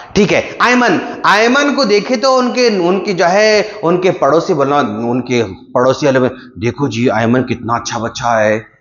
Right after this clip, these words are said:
हमारा बेटा क्या सताता हमारा बेटा, आयमन कितना अच्छा है, देखो।"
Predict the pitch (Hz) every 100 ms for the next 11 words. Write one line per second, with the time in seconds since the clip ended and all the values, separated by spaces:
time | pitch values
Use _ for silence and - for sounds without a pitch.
0 | _ - 120 123 131 117 135 147 139 131
1 | 123 135 135 131 127 131 127 120 117 104
2 | 127 165 180 170 170 160 156 156 156 147